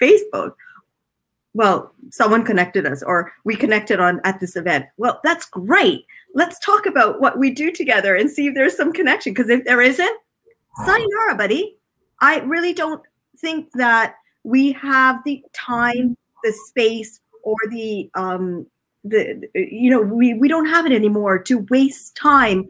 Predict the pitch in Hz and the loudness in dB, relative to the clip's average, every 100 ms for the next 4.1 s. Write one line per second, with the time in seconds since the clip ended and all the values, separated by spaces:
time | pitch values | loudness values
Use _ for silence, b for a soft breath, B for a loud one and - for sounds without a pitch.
0 | B B B 208 220 220 285 285 285 180 | B B B 0 0 -2 -2 -2 0 -2
1 | 165 - b - 214 214 - 226 233 247 | -4 -8 b -2 0 0 -2 0 2 0
2 | 277 262 262 254 214 220 208 196 208 202 | 0 2 2 2 -4 -2 -2 2 2 2
3 | 202 190 185 185 190 185 165 - - 131 | 2 0 2 2 0 -2 -4 -4 -4 -8